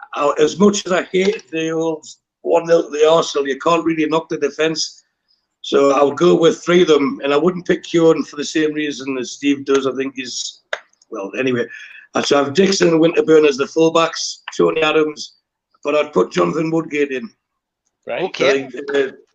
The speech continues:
Speaker 1: as, as defenders. Now, uh, I've actually picked yet th-, three in midfield. I would have Vieira sitting holding, uh, with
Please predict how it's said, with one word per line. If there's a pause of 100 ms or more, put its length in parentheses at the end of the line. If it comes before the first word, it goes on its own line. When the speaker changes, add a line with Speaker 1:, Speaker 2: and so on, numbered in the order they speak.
Speaker 1:
as,
as
defenders. (480)
Now,
uh, (960)
I've
actually (180)
picked
yet
th-, (160)
three
in
midfield.
I
would
have (280)
Vieira
sitting
holding, (1000)
uh,
with